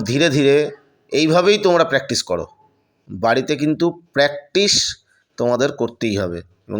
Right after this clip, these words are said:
বারবার করতে হবে। প্রসঙ্গত, এখানে কিন্তু আমি টেন বি পেন্সিল ইউজ করেছি, আর আগে হালকা শেডিংয়ের জন্য সিক্স বি ইউজ করেছি।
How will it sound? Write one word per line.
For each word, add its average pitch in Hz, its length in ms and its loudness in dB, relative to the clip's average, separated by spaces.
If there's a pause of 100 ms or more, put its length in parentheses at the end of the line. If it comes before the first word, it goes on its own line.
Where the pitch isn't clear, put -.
বারবার 123 460 2
করতে - 280 -6
হবে। 85 220 -6 (2250)
প্রসঙ্গত, 185 540 2 (680)
এখানে 175 320 2
কিন্তু 170 360 2 (340)
আমি 147 200 2 (160)
টেন 180 320 4 (240)
বি 175 180 -2 (240)
পেন্সিল 156 420 0
ইউজ 151 220 2
করেছি, 120 360 0 (2250)
আর 123 220 2 (220)
আগে 143 240 2 (180)
হালকা 156 460 2
শেডিংয়ের 170 480 2
জন্য 147 280 2 (220)
সিক্স - 300 0 (100)
বি 190 180 0
ইউজ 160 220 4
করেছি। 107 360 -2